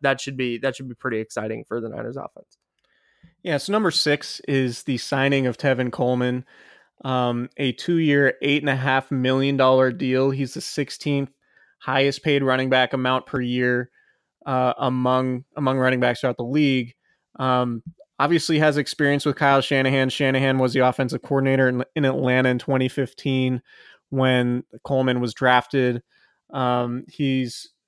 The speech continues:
Speaker 2: had, since his rookie year, for, in terms of yards from scrimmage, he's had nine hundred forty-one, nine hundred twenty-seven, and then last year, uh, a thousand seventy-six, and he scored, uh, eleven touchdowns, eight touchdowns, and nine touchdowns. All those numbers,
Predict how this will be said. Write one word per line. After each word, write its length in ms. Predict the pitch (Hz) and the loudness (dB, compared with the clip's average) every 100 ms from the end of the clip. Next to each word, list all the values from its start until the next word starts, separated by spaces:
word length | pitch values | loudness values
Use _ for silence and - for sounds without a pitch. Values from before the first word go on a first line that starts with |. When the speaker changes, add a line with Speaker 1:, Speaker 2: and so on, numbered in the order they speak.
| - | -6
Speaker 2:
had, 380 | 147 139 135 | 0 0 0
since 260 | - 160 160 | -4 -4 -2
his 180 | 165 143 | -2 0
rookie 240 | 151 - | 0 2
year, 680 | 139 131 143 139 123 120 139 _ | -2 0 2 4 2 0 -4 _
for, 180 | 147 - | -12 -6
in 140 | 143 | -6
terms 240 | 127 139 127 | -2 -4 -4
of 100 | 123 | -2
yards 300 | 127 131 127 | 2 2 0
from 140 | 131 | -8
scrimmage, 520 | - - 143 139 117 | -10 -6 -4 -4 -6
he's 160 | - 131 | -10 -6
had 180 | 135 123 | -4 -2
nine 240 | 131 135 | -2 -2
hundred 300 | 147 147 143 | -2 -2 -4
forty-one, 540 | - 151 147 139 139 139 | 0 0 2 2 2 2
nine 220 | 135 135 | -2 -2
hundred 300 | 147 135 127 | -2 -2 -4
twenty-seven, 600 | - 135 139 - 131 131 | -4 -4 -2 0 0 0
and 120 | 131 | -2
then 120 | 127 | -2
last 440 | 123 127 131 131 - | -2 0 0 -2 -4
year, 300 | 135 127 127 _ _ _ _ _ - | -2 0 -4 _ _ _ _ _ -4
uh, 200 | 131 127 | -2 0
a 60 | 135 | -2
thousand 480 | - 139 113 139 | 2 4 4 2
seventy-six, 1040 | 131 147 139 135 127 - 151 131 127 - - - | 0 2 2 2 -4 -4 0 0 0 -8 -14 -6
and 140 | 139 | -2
he 120 | 135 | -2
scored, 600 | 127 - 139 135 131 120 - | -4 -6 -2 2 2 0 -4
uh, 220 | 139 127 - | -2 -2 0
eleven 400 | 127 143 147 147 | 2 2 2 2
touchdowns, 480 | 151 135 156 143 | 2 2 0 0
eight 160 | 120 151 | 0 0
touchdowns, 480 | 151 135 - 139 135 | 0 0 0 -2 -2
and 100 | 131 | -2
nine 200 | 131 127 | -2 -2
touchdowns. 500 | 139 135 139 131 120 | -2 -2 -2 -2 0
All 220 | - 151 | 2 2
those 180 | 143 135 | 2 2
numbers, 480 | 139 131 131 123 | 0 0 0 -2